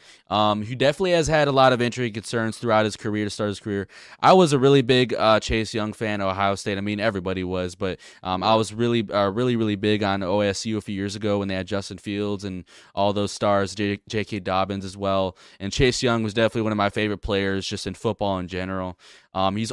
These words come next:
only twenty-four years old, just crazy how young he is. He entered the league at twenty-one years old.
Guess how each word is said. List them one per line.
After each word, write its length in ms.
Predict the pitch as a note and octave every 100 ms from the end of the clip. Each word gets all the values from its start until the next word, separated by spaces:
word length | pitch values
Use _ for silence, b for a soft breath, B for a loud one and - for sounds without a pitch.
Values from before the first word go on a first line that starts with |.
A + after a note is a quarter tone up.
| -
only 300 | D3 D#3+ D3
twenty-four 580 | - B2 C3 B2 B2+
years 240 | B2 A#2+ G#2+
old, 320 | G#2 A2 A2+
just 240 | A2+ G2+
crazy 460 | - A#2 A2 A2 G#2
how 160 | G#2 G#2
young 300 | G2 G2+ G#2+
he 100 | G#2+
is. 220 | A2 G2
He 180 | G2 F2 B B
entered 260 | A2 - A2
the 80 |
league 240 | G#2 G#2+ G2+
at 120 | F2+
twenty-one 420 | - G#2+ G#2+ G#2
years 220 | G#2 F#2+
old. 320 | G2+ G2 G2